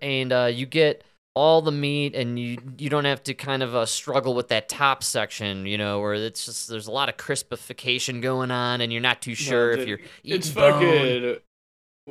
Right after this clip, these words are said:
Speaker 2: way more work. Plus, you gotta do the gay little, like, get the meat out from in between.
Speaker 1: Yeah.
Speaker 2: You always look gay eating that one.
Speaker 1: This is true. Yeah, it's, well, it's made for women. See, the, the, the,
Speaker 2: Yeah.
Speaker 1: the other
Speaker 2: It
Speaker 1: one,
Speaker 2: even looks
Speaker 1: the
Speaker 2: like a
Speaker 1: drumstick,
Speaker 2: vagina.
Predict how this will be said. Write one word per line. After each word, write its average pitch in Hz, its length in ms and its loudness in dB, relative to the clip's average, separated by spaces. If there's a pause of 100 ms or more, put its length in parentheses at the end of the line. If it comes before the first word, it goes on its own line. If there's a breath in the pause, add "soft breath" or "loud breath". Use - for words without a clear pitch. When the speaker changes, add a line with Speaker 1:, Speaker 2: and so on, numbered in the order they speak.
(160)
Speaker 2:
way 220 240 8
more 170 360 6
work. 107 280 -2
Plus, 175 140 2
you 185 80 0
gotta 185 180 10
do 175 200 4
the 165 120 4
gay 160 280 6
little, 165 360 8
like, 135 360 4 (120)
get 170 200 0
the 143 120 -4
meat 147 360 0
out 147 240 2
from 139 140 -8
in 139 140 -4
between. 139 640 -6 (580)
Speaker 1:
Yeah. 226 160 8
Speaker 2:
You 175 60 10
always 190 200 10
look 175 180 8
gay 170 280 12
eating 147 300 6
that 120 240 2
one. 80 240 -8 (880)
Speaker 1:
This 156 200 2
is 185 100 0
true. 226 240 0
Yeah, 185 200 6
it's, 185 160 0
well, 220 180 6
it's 196 140 2
made 240 220 4
for 240 120 2
women. 233 340 4 (260)
See, 220 120 0
the, 208 120 2
the, 180 760 6 (180)
the, 175 180 0
Speaker 2:
Yeah. 110 320 0 (120)
Speaker 1:
the 196 200 2
other 285 180 8
Speaker 2:
It 175 80 6
Speaker 1:
one, 202 160 10
Speaker 2:
even 190 120 4
looks 214 260 12
Speaker 1:
the 208 60 10
Speaker 2:
like 190 80 12
a - 20 8
Speaker 1:
drumstick, 160 260 10
Speaker 2:
vagina. 123 540 6